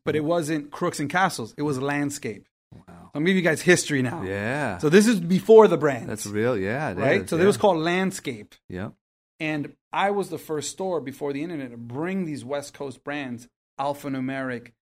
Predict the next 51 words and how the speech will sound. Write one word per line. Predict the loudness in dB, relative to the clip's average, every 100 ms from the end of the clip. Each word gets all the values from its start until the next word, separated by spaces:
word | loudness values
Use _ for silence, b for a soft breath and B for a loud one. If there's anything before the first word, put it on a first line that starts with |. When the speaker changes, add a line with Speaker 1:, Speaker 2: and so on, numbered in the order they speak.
| _
Speaker 1:
Landscape, | -6 -4 -4 -6 -8 -8 -8 -8 -14 -20 _ _ _ _ _
Creative | -2 0 2 0
Recreation, | -2 -2 -4 -4 -8
the | -10
first | -12 -14 -4 -4 -4
store | -6 -4 -4
in |
New | -4
York | -4 -4 -6
on | -8
the |
East | -8 -10
Coast | -10 -12
to | -12
bring | -10 -10
these | -10
brands. | -12 -14 -16 -20 _ _
Speaker 2:
Was | -6
at | -4 -6
the | -8
sneaker | -8 -8 -6 -6
store | -6
where | -6
you | -6 -6
were? | -8
Speaker 1:
Correct. | -4 -2 -2 -6
Speaker 2:
Yeah. | -8 -8 _ _ _ _ _ -20 _ _ _ _
And | 0
that's | 0 0
how. | -2 -2
It | -4
just | -4
came | -2 0
from | 0 0
making | 0 0
trips | 0 0 2
out | 0
here, | 2 2 2
meeting | 2 2 4
these | 2
guys, | 4 4 4
and |
being | 0
like, | -2 -4
"We |
gotta | -4 -4
bring | -6 -8 -8
this | -10
over." | -10 -12 -8
Speaker 1:
That's | -8 -4
it. | -4 -6